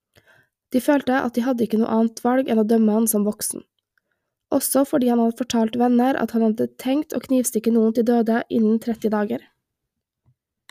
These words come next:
Aiden nekter straffskyld, og nekter for å ha drept Thurston. Moren til Aiden ble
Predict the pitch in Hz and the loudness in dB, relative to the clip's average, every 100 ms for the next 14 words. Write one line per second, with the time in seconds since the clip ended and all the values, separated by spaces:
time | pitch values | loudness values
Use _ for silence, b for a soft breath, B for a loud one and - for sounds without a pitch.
0 | _ _ _ _ _ _ _ _ _ 311 | _ _ _ _ _ _ _ _ _ -4
1 | 277 240 269 277 277 - - 214 240 226 | -4 -4 -4 -4 -6 -8 -6 -4 -4 -6
2 | - - - _ - 254 285 - 247 262 | -8 -10 -12 _ -2 -2 -2 -4 -6 -2
3 | 233 220 214 220 - 190 - - - _ | -2 -2 -2 -6 -8 -8 -8 -12 -16 _
4 | _ _ _ _ _ _ _ _ _ 302 | _ _ _ _ _ _ _ _ _ 4
5 | 302 269 294 285 269 226 240 277 | 6 4 0 0 2 2 0 0